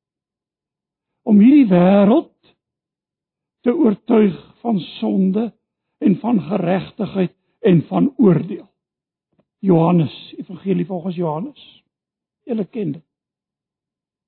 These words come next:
En nou kom hy en hy sê, "En hier, Jesus Christus, die regverdige,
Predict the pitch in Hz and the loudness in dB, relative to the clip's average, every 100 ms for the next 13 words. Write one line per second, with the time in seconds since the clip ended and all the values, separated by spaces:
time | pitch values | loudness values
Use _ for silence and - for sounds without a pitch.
0 | _ _ _ _ _ - 196 208 285 269 | _ _ _ _ _ 0 4 4 4 2
1 | 254 226 269 262 214 - 226 214 208 202 | 4 4 4 2 2 0 0 0 2 2
2 | 185 285 320 320 269 - _ _ _ _ | 4 4 4 2 0 -10 _ _ _ _
3 | 156 233 349 - 226 - 226 302 - - | 0 2 2 0 -8 -8 -4 -4 -4 -6
4 | 311 - _ _ _ - 269 269 233 - | -6 -6 _ _ _ 4 6 6 2 -4
5 | - 240 269 254 262 180 302 | -4 0 2 0 -2 -2 -4